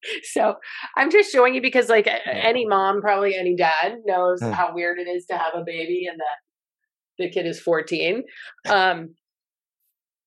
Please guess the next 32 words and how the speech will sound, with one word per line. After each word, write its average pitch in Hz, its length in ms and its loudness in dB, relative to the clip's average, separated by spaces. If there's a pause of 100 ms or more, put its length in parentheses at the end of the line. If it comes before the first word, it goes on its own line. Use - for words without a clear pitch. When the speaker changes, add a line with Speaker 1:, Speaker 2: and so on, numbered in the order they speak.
Speaker 1:
so, 208 640 6 (440)
yeah, 294 280 6
I 226 100 4
was 269 280 4
more 233 280 2
worried 190 380 2 (100)
before, 190 560 2
but 254 120 2
I 226 60 2
think 220 220 0
now 190 140 0
that 190 100 -2
I'm 175 120 -2
seeing 175 440 0
who 190 460 0
he's 170 260 -4
going 165 260 0
to 160 100 -10
be 160 180 -2
as 151 140 -2
a 151 60 -2
man, 151 500 -2 (200)
he's 226 180 -6
confident. 196 840 0 (720)
Um, 165 680 -2 (600)
he's 202 160 -2
not 208 240 2
super, 190 680 2 (240)
I'm 240 360 2 (240)
pretty 269 260 2
athletic 240 600 2
and 175 260 -4